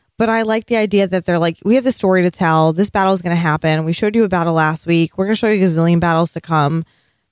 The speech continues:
Here's our quick voiceover as we go through what's gonna happen. You get a couple of fucking cool scenes, and then we move on to the next." And then we don't see any of the battle at Highgarden.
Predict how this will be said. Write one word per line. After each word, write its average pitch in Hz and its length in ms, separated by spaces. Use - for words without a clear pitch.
Here's 240 280
our 202 160
quick 202 260
voiceover 180 600
as 185 120
we 175 100
go 175 200
through 175 140
what's 165 200
gonna 160 140
happen. 175 440
You 175 80
get 160 120
a 156 40
couple 165 300
of 156 80
fucking 170 320
cool 160 220
scenes, 185 540
and 180 160
then 175 100
we 170 100
move 165 180
on 160 160
to 156 60
the 165 100
next." - 460
And 196 80
then 220 80
we 220 80
don't 185 220
see - 180
any 190 220
of 180 40
the 175 60
battle 151 240
at - 80
Highgarden. 147 420